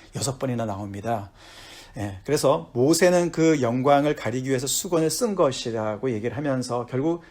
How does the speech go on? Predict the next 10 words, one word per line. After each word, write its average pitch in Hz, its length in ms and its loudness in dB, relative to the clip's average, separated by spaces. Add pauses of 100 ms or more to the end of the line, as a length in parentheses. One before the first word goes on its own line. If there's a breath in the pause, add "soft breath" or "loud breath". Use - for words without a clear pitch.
쓴 247 220 0
목적은 143 680 -2 (480 loud breath)
우리가 156 380 -2
출애굽기에 196 520 2
이제 135 200 2
그, 127 460 0
그 139 160 -4
장면에 139 500 2
가서 123 220 -6
읽어보면은, 123 840 0